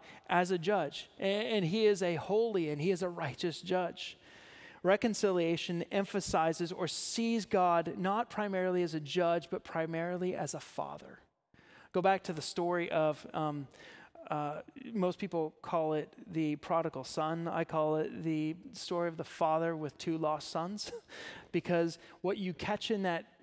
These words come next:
in that story that Jesus tells is this amazing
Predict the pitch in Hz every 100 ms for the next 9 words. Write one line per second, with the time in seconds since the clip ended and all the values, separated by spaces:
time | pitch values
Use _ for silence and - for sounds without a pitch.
0 | - 170 170 160 - - - - - 175
1 | 185 165 165 160 151 147 - 165 160 143
2 | 147 151 151 156 160 165 - 160 170 165
3 | 175 180 185 175 170